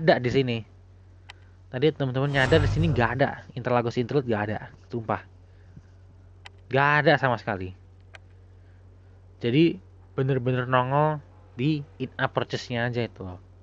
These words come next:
Kan rugi kan? Bener-bener rugi gitu loh. Nyesel. Udah keluarin duit banyak, eh update berikutnya disuruh beli kan?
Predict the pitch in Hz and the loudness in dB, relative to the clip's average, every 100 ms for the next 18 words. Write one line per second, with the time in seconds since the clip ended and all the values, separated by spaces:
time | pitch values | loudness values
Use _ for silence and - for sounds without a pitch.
0 | - 170 160 185 156 143 120 98 107 117 | -2 2 8 8 8 6 4 2 -4 -8
1 | 147 - - - - 127 147 127 131 131 | -12 -16 -20 -18 -6 0 0 2 0 0
2 | 139 127 131 117 104 90 87 - - - | 0 0 0 0 -2 -8 -12 -14 -20 -20
3 | - - - - - - - - - - | -20 -20 -20 -20 -20 -20 -20 -20 -20 -20
4 | - - - - - - - - - - | -20 -20 -20 -20 -20 -20 -20 -20 -20 -20
5 | - - - - 127 - 151 110 90 95 | -20 -20 -20 -10 -8 0 2 2 0 -8
6 | - - - - - - - 127 123 110 | -16 -20 -20 -20 -20 -20 -8 0 0 2
7 | 127 120 117 113 120 - 107 101 104 131 | 2 2 0 0 -2 0 0 0 0 2
8 | 175 - - 185 190 147 - - - - | 2 -2 -4 -2 -2 -4 -18 -20 -20 -20
9 | - - - - 113 110 120 - 120 120 | -20 -20 -20 -10 -6 -4 -4 -4 -4 -4
10 | 113 151 135 - 117 107 170 127 98 98 | -4 -4 -2 -2 -2 4 6 6 2 -4
11 | 98 127 151 | -2 -4 -4